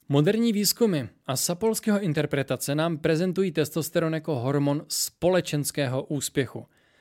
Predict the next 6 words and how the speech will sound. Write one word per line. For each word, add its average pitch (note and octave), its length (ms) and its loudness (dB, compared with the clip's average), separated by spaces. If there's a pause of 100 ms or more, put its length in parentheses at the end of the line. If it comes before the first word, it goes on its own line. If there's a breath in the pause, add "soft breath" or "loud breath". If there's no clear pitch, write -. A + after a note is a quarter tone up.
(180 soft breath)
Zvyšuje E3 380 2
soutěživost, C3 840 0 (180 soft breath)
sebevědomí D3 760 4
a - 280 -6
ochotu F#3+ 400 0
riskovat. E3 520 0